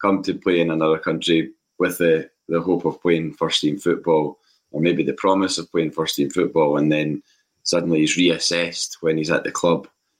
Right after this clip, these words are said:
and he's not deemed the quality that we were looking for, or the type of, excuse me, the type of player that we are looking for. We can't afford to make mistakes like that in the transfer market. We've, we've said that so many times. We can't afford to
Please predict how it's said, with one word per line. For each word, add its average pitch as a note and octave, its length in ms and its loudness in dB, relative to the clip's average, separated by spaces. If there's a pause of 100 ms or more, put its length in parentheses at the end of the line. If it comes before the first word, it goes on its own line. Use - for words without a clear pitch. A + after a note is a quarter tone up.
(340)
and D#2 360 0 (360)
he's E2 200 -2
not E2+ 240 2
deemed E2+ 440 2 (720)
the F2 100 -2
quality F2+ 420 2
that F2+ 120 0
we E2+ 120 2
were F2+ 80 4
looking D#2+ 240 0
for, E2 160 4
or D#2 120 2
the E2 100 -4
type G2 340 -2
of, G2+ 180 -6 (600)
excuse - 260 0
me, - 100 -2
the D#3 80 0
type - 320 0
of A#2 160 -6
player A#2 220 4
that F#2+ 100 2
we F#2 120 4
are F2 40 4
looking E2+ 300 0
for. D2 320 -2 (960)
We C3 140 2
can't D3 220 -2
afford B2+ 280 -4
to C#3+ 80 -2
make C3+ 160 2
mistakes G#2 400 2
like D2+ 120 0
that E2 140 2
in - 40 -6
the - 80 -8
transfer E2 420 -2
market. C#2+ 400 -2
We've, A2 240 4
we've A#2+ 180 2
said B2+ 240 0
that B2 180 0
so C3 280 2
many A#2+ 260 2
times. A2 380 -4
We G2 100 -6
can't A2 400 -2
afford G#2 400 0 (120)
to F2 280 2